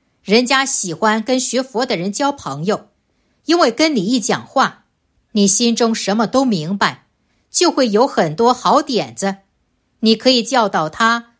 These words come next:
怎么处理问题，这就是光。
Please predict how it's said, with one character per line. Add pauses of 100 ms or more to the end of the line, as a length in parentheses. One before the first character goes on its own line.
怎
么
处
理
问
题， (400)
这
就
是
光。